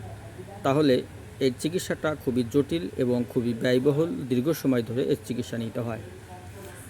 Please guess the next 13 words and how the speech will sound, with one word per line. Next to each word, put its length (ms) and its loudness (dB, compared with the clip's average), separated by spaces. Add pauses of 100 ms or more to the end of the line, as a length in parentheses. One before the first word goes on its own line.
খোসপাসরা 520 4 (120)
সাধারণত 360 4 (140)
চিকিৎসা 400 0
নেওয়ার 240 2
পরও 260 4
ভালো 220 4
হয় 160 4
না, 60 -4 (160)
এর 160 2
বিভিন্ন 260 2 (140)
কারণ 280 4
রয়েছে। 300 -2 (800)
তাই 180 4